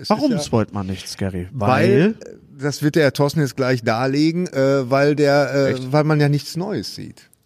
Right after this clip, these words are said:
Speaker 3: Ja, man sieht nichts Neues. Was man sieht, ist wirklich eine der stumpfsten Variationen der Terminator-Grundgeschichte.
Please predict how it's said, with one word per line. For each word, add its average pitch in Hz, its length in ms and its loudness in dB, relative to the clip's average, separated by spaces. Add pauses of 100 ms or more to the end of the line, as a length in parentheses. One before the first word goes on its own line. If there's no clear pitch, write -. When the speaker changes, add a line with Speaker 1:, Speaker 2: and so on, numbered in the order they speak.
(120)
Speaker 3:
Ja, 107 200 0 (140)
man 104 320 0
sieht - 280 -4
nichts 120 300 -2
Neues. 92 400 2 (340)
Was - 260 -2
man 143 180 2
sieht, 110 260 0
ist 101 160 -2
wirklich 123 340 -2
eine 104 220 0
der 107 120 0
stumpfsten 175 720 -2
Variationen 107 800 0
der 90 120 0
Terminator-Grundgeschichte. 101 1160 -2